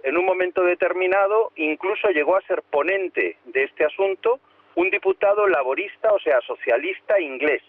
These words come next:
Y ha habido que hacer, eh, algunas, algunas gestiones parlamentarias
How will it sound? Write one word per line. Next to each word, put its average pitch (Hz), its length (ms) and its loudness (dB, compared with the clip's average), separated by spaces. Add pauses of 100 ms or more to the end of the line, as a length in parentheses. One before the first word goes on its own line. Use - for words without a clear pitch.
(560)
Y 147 100 0
ha 151 60 6
habido 165 520 0
que 135 180 2
hacer, 156 600 2
eh, 120 360 6
algunas, 156 760 2 (240)
algunas 151 400 0
gestiones 220 680 0 (160)
parlamentarias 131 960 0